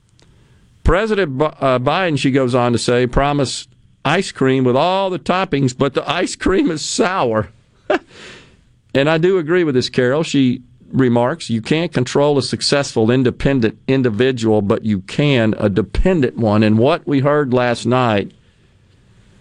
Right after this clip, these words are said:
from my perspective, was a lot of – calling for the government to really come in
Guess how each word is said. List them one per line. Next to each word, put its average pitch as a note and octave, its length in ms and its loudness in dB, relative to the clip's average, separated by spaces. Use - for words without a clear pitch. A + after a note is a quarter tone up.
from G#2+ 180 0
my A3+ 180 2
perspective, A#2 800 -2
was A#2 640 0
a A#2 120 2
lot C3+ 640 0
of – A2+ 480 0
calling C#3+ 340 0
for B2+ 160 2
the A2 100 2
government A#2 1000 0
to A2+ 160 0
really C3+ 600 2
come B2+ 340 0
in A#2 480 2